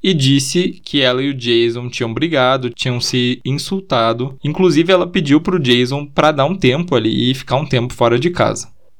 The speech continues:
O comportamento do Jason, que já também não era muito bom, foi ficando cada vez pior. E ele chegou a ser detido por agredir um policial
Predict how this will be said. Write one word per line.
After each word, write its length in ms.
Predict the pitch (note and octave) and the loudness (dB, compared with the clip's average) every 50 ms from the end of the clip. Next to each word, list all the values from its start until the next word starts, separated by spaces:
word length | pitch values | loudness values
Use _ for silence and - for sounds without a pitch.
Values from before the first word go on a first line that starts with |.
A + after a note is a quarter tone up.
| - - | -4 -2
O 100 | D#3+ F3 | -2 0
comportamento 720 | - - A#3 - G#3+ A3 G3+ G#3 F3+ D#3 D#3 F3+ G3 F#3 | 0 -2 0 2 0 2 2 2 0 0 0 0 0 2
do 140 | D3+ C#3 | 2 2
Jason, 480 | C3 A#2+ B2 B2 C#3+ D3 C3+ B2+ A#2 A2+ | 2 4 4 4 4 2 0 -2 -6 -6
que 160 | G2+ - A#2 | -2 0 0
já 180 | A#2 B2 B2 B2+ | 2 4 4 2
também 300 | C3 - C3+ B2 A#2+ A#2+ | 2 0 0 0 0 2
não 240 | A#2+ B2+ D3 D3 C3 | 2 2 2 4 4
era 140 | C3+ C#3+ | 4 2
muito 240 | C3+ C3 B2+ C3 C3+ | 2 0 0 0 -2
bom, 420 | B2 A#2 A2+ A2+ C3+ D3 C3 A#2 G#2 - - | 0 0 0 0 0 0 -2 -4 -6 -10 -18
foi 300 | - - - - C#3 C3+ | -20 -16 -2 -2 -2 0
ficando 400 | - E3+ F3 - C3+ C3 C#3 C3+ | 0 -2 0 0 0 0 0 0
cada 240 | - C#3+ C#3+ C#3+ | 0 2 2 2
vez 260 | C#3+ C3+ B2 A2+ A2+ - | 2 2 2 2 0 -4
pior. 460 | - - D3 B2+ A2 G#2+ - - - - - - - - - - | -2 0 2 4 4 2 0 -4 -8 -18 -20 -20 -20 -20 -10 -8
E 260 | B2+ B2 A#2+ A#2+ B2 | -6 -2 2 4 6
ele 340 | B2+ B2+ B2+ C3 C#3 E3+ C#3+ | 6 6 6 4 2 2 2
chegou 400 | C3 - D#3 C#3+ C3 B2 B2+ C3 | 2 0 0 0 2 2 2 2
a 40 | |
ser 180 | C3 C3+ - C#3 | 2 2 -2 0
detido 500 | C3 C3+ E3 G3+ G3+ - - D#3 D3 D#3 | 2 2 2 0 0 0 0 0 0 0
por 180 | - - C#3+ C3 | 0 2 2 4
agredir 720 | C3 D3+ D#3 F3+ F#3+ F#3 D3 C3 B2 C3 D#3 F3+ F3+ - - - | 4 2 2 2 2 2 0 0 0 0 0 -2 -4 -8 -4 -2
um 100 | C3+ C3 | -2 0
policial 800 | C3+ C#3+ C#3 C3+ C3+ C3+ - - D3 B2+ A#2 A#2 C3+ D#3 - | 2 2 2 2 2 0 0 2 4 4 6 4 2 0 -4